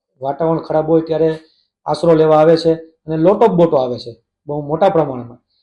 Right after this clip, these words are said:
ત્યારે જેટી આગળ બોટો એન્કર કરેલી હોય તો કોસ્ટ ગાર્ડ અમને કહે છે કે અહીંયાથી બોટો હટાવો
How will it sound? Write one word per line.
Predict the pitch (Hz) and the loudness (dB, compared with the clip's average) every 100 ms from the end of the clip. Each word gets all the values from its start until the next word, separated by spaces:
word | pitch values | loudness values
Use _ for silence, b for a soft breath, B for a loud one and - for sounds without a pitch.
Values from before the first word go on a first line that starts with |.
| _ _ | _ _
ત્યારે | 175 196 208 | 0 2 2
જેટી | 175 180 214 | 2 0 2
આગળ | 202 202 | 2 2
બોટો | 185 190 208 | 2 2 0
એન્કર | 196 196 196 | -2 0 -2
કરેલી | 196 196 190 | 0 0 2
હોય | 190 185 | 2 0
તો | - 170 | -2 -4
કોસ્ટ | 170 175 160 | 0 0 2
ગાર્ડ | 185 | 2
અમને | 180 180 | 2 0
કહે | 175 180 | 0 -2
છે | 170 | 0
કે | 170 | -2
અહીંયાથી | 160 156 175 | -2 -2 -4
બોટો | 156 156 156 | -2 -2 -2
હટાવો | 143 170 156 151 | 0 0 0 -2